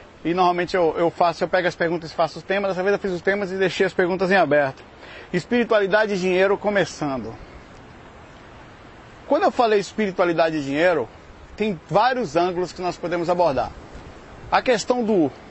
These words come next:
equilíbrio da vida, incluindo o óleo do dinheiro,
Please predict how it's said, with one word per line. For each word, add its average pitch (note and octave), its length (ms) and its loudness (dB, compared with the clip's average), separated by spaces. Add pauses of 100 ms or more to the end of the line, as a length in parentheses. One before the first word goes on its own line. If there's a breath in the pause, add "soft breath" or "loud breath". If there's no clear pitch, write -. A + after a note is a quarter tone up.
(140)
equilíbrio A#3+ 920 2 (220)
da E3 200 2
vida, G3 380 0
incluindo F#3+ 520 -2
o D#3 80 2
óleo A3 400 2
do G3 100 -2
dinheiro, F3+ 460 2